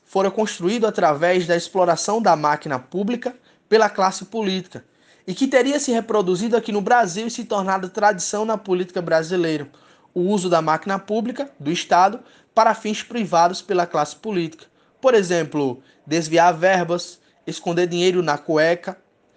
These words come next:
utilizar a aeronave presidencial para transportar parentes para casamento. Podemos citar também o familismo, que seria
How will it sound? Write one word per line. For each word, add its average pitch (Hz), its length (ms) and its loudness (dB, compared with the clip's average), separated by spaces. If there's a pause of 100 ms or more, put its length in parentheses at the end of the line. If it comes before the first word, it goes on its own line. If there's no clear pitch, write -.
(160)
utilizar 226 580 2
a - 0 -
aeronave 196 600 2
presidencial 170 800 0
para 165 220 2
transportar 156 560 -2
parentes 151 460 -2
para 131 220 0
casamento. 160 640 -4 (720)
Podemos 302 320 2
citar 233 320 0
também 202 320 0
o 269 60 -2
familismo, 220 720 -2 (140)
que - 80 -20
seria 185 600 2